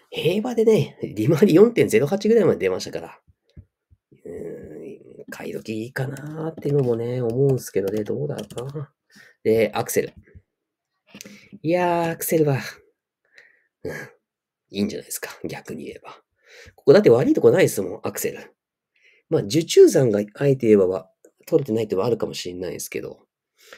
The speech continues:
個人的には悪くはないと思って、ピーアールも安いし、ピービーアールもこれぐらいだし、利回り四点三あるし、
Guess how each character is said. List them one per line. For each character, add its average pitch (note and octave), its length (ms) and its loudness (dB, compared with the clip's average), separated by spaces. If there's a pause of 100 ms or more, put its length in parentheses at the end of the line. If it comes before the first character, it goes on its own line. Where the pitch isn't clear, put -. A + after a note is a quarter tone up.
(160)
個 - 180 -20
人 G3+ 160 -6
的 G#3 120 -4
に - 100 2
は G#2 60 -2
悪 G2+ 140 -4
く - 100 -8
は E2+ 40 -8
な F2 120 -8
い D#2+ 80 -14
と - 100 -12
思 - 300 -12
っ - 20 -20
て、 - 240 -18
ピ A2 160 -8
ー A#2+ 80 0
ア - 20 2
ー G2+ 40 0
ル F2 60 -8
も D#2+ 60 -8
安 D#2 260 -2
い F2 60 -2
し、 - 360 -4 (560)
ピ G2 180 -8
ー - 20 -6
ビ G#2 60 -6
ー A#2+ 100 -2
ア G#2+ 40 0
ー - 20 -2
ル E2 80 -6
も - 60 -12
こ - 100 -14
れ F2+ 80 -8
ぐ E2+ 60 -6
ら F2 100 -2
い E2+ 40 -2
だ E2+ 60 -4
し、 - 340 -8 (840)
利 F#2 160 -10
回 G2+ 160 -4
り G2 80 -2
四 G2+ 160 4
点 E2 140 -4
三 E2 180 -8
あ E2 40 -14
る E2 100 -14
し、 - 360 -12